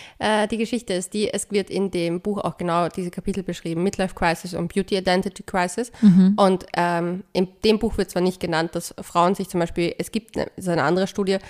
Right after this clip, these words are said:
Speaker 1: dass sich Frauen tendenziell schlechter fühlen,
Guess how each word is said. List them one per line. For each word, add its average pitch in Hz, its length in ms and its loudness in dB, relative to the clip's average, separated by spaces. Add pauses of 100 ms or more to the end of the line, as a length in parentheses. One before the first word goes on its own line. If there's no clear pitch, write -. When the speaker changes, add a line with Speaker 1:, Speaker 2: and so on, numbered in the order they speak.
(140)
Speaker 1:
dass - 160 -4
sich 180 140 -8
Frauen 170 480 4 (580)
tendenziell 208 720 4
schlechter - 500 -2
fühlen, 220 480 2